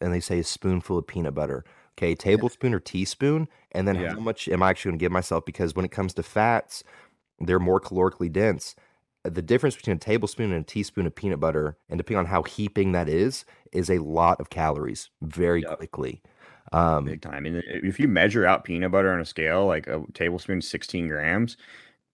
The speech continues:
Speaker 2: a lot of people are shocked at how little that is.
Speaker 1: Yeah.
Speaker 2: And how
Speaker 1: It's
Speaker 2: much they've actually been eating. I, that is one of the biggest errors I see is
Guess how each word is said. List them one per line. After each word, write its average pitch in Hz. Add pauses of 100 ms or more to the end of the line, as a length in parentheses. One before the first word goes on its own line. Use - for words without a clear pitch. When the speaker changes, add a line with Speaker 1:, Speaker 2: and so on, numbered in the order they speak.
(180)
Speaker 2:
a 82
lot 92
of 98
people 104
are 78
shocked 87
at 67
how 82
little 82
that 71
is. 76 (120)
Speaker 1:
Yeah. 80 (360)
Speaker 2:
And 90
how 95
Speaker 1:
It's 90
Speaker 2:
much 87
they've 87
actually 87
been 78
eating. 82
I, 85
that 104
is 113
one 104
of -
the 87
biggest 87
errors 85
I 80
see 82
is 76